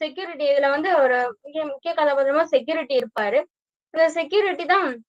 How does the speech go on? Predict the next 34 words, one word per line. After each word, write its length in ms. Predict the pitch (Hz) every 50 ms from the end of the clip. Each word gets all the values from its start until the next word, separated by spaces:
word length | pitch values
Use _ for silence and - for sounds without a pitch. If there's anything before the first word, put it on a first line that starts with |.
| _ _ _ _ _ _ _ _ _ _ -
"உள்ள 180 | 285 302 311 302
போலாம், 260 | 294 285 285 285 277
இத்தனை 220 | 269 269 285 277 277
மணிக்கு 220 | 285 294 294 294
வரக்கூடாது" 500 | 254 254 277 269 302 269 247 240 233 277 277
அப்படின்னு 340 | 254 247 277 285 294 294 -
சொல்லிட்டு 460 | 302 294 285 277 285 269 - - 311 370 381
அவங்கள 380 | 254 240 262 269 269 277 277 277
வந்து 220 | 277 277 294 349 392
பெட்-, 280 | - 277 247 233 _ _
அவங்க 340 | - 262 262 269 269 285 294
கிட்ட 180 | 294 311 359 359
சொல்லுவாரு. 300 | - 294 277 262 254 254 _ _ _ _ _ -
"நீங்க 200 | 277 294 294 294
ஆறு 200 | 277 269 277 285
மணிக்கு 300 | 294 294 294 302 285 302
மே-, 160 | 294 277 262 247 247
ஆறு 200 | 254 262 285 311
மணிக்கு 240 | 294 294 285 294
தான் 140 | 320 311 294
விசிட்டர் 340 | 269 - - - 269 262 254
டைம், 220 | - 247 254 254
அப்பதான் 380 | 247 226 220 - 285 294 285 277
உள்ள 160 | 269 262 254 -
போணும். 320 | 254 240 233 240 240 233 233 _ _ _ _
காலையில 340 | - 285 285 285 302 330 339
இத்தனை 220 | 302 - 302 294 294
மணிக்கு 240 | 285 285 285 294 302
தான் 140 | 311 311
போணும்" 300 | - 269 254 262 269 269
அப்படின்னு 320 | 262 262 - 285 294 294 302
சொல்லி 140 | 269 285 339
அவரு 320 | 392 349 302 269 254 262 262
வந்து 220 | 262 254 269 294